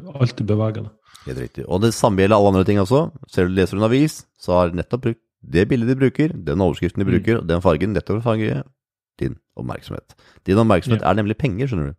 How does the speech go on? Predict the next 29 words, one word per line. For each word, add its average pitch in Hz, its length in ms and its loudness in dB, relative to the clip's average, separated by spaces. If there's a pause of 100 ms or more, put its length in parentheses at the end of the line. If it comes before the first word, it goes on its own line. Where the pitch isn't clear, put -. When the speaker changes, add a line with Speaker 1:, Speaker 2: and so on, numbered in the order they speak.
(100)
Speaker 2:
du. 160 220 2
<laughs> - 400 0
Speaker 1:
Ja. 107 100 -4 (360)
Ja, 139 180 0
selvfølgelig. 120 480 -6 (220)
Speaker 2:
Det 87 80 -6
er 110 100 4
ikke 101 60 -12
sant? 151 180 -2
Speaker 1:
Det 151 80 2
Speaker 2:
Det 160 80 4
Speaker 1:
er, - 40 4
Speaker 2:
er 156 40 2
Speaker 1:
sånn 147 240 2
Speaker 2:
sånn - 0 -
Speaker 1:
verden 127 460 4
Speaker 2:
det - 20 -4
er. 139 140 -2
Speaker 1:
fungerer, 127 360 2
så 131 160 -6
don't, 135 300 2 (480)
hva 135 160 0
er 139 60 4
det 123 200 2
da? 120 460 -4
Don't 135 140 0
shoot 131 240 2
the 117 60 0
messenger. 107 840 -2